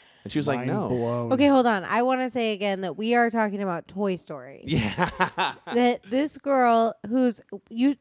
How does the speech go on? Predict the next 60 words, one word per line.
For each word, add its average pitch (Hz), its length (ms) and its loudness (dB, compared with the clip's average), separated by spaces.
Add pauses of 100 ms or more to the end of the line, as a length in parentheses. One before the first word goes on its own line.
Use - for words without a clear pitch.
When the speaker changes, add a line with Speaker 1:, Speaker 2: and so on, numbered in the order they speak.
Speaker 3:
she's 269 220 -4
in 349 100 4
her 262 120 4
thirties, 269 440 2
right? 247 380 0 (280)
Speaker 1:
Yeah. 247 200 -8 (160)
Speaker 3:
<clears throat> - 260 -20
She's 262 260 -2
in 254 140 2
her 311 180 0
thirties, 247 560 0
a 220 80 -4
female 262 760 -2
in 240 160 -4
her 277 180 -2
thirties 208 500 0 (220)
hasn't 220 460 -2
seen 220 180 -8
Toy 208 160 -4
Story. 190 220 6
Speaker 2:
Early 320 140 2
Speaker 3:
I 285 100 2
don't 466 140 4
Speaker 2:
thirties. 339 100 -4
Speaker 3:
believe 320 240 0
it. 190 180 0
I - 80 -4
don't 220 100 -2
Speaker 1:
Yeah. 180 60 -4
Speaker 3:
believe 185 220 -2
it. 117 240 -6
Speaker 2:
That 214 120 0
means 254 200 0
when 220 100 0
the 196 80 -4
first - 280 -2
one 214 120 -8
came 202 180 -8
out, 185 200 -10
she - 140 -10
was, 156 140 -8
like, 156 220 -8
five 151 400 -16
years 139 180 -10
old. 127 360 -8
Speaker 3:
She - 160 -2
has 302 260 4
to 349 60 -4
have 320 140 -2
seen 311 200 -6
it 285 100 -2
and 269 80 -8
not 262 220 -2
know 214 360 0
she's 208 300 -6
seen, 175 280 -8
known 202 300 -4
she's 180 240 -8
seen 147 200 -10
it. 95 180 -16